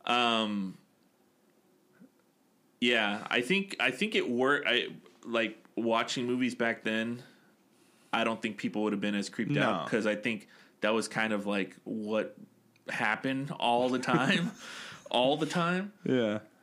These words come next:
Speaker 1: Oh, I wrote it down here, too, because of the implication. Uh, like, obviously, Adrian's very fucking, like, kept to herself,
Speaker 2: Yeah,
Speaker 1: very
Speaker 2: shy.
Speaker 1: shy, super, but, uh,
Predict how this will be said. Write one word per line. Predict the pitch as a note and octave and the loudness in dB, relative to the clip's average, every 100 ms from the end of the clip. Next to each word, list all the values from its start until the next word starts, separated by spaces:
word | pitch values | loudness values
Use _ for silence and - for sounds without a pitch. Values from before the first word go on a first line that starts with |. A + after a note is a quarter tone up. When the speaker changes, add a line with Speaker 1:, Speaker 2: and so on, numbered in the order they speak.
| - | 2
Speaker 1:
Oh, | D#3+ D#3 C3+ | 4 6 4
I | C3 | 4
wrote | D3+ E3 | 4 2
it | D3+ | 4
down | C#3 C#3 | 2 2
here, | B2+ C3 | 2 2
too, | B2+ - C#3 | 2 2 2
because | A2 G#2+ C3+ A#2+ | 2 0 0 2
of | A2 | 2
the | A2 | 2
implication. | G#2+ - E2+ - A2 G2+ - F2+ G2+ - | 0 -2 -6 -2 -2 -2 -4 -6 -8 -2
Uh, | A2+ A2+ G#2+ G#2 G2+ F#2 F2+ | 2 4 4 2 0 -2 0
like, | A2+ G#2+ G#2 - - _ - - - - | 2 2 0 -10 -18 _ -20 -20 -8 0
obviously, | D#3 F3 F3 - D3 B2+ A#2 A2 - - _ - _ _ _ - | 2 2 0 2 4 6 4 0 -6 -16 _ -20 _ _ _ 0
Adrian's | B2 C3 B2 G#2+ | 2 2 0 -2
very | G2+ A2 A#2+ C3 B2 A2 G#2 | -2 2 4 4 4 2 0
fucking, | G#2 G#2 G#2 G2+ G2 G#2 | 0 -2 0 -2 -2 -4
like, | G2 - | -6 -2
kept | C3 - | -4 -2
to | A2+ | -4
herself, | G#2+ G2 - B2+ | -4 -4 0 2
Speaker 2:
Yeah, | G#2+ | 2
Speaker 1:
very | G#2 A#2 G#2+ | 2 2 2
Speaker 2:
shy. | F#2+ | 2
Speaker 1:
shy, | G#2 G#2 G#2 G2+ | 2 2 2 -2
super, | - - A#2 A2 | -4 -6 -2 -2
but, | G#2 A#2 G#2+ G#2+ A2 | 0 2 2 2 2
uh, | G#2+ G#2 | 2 2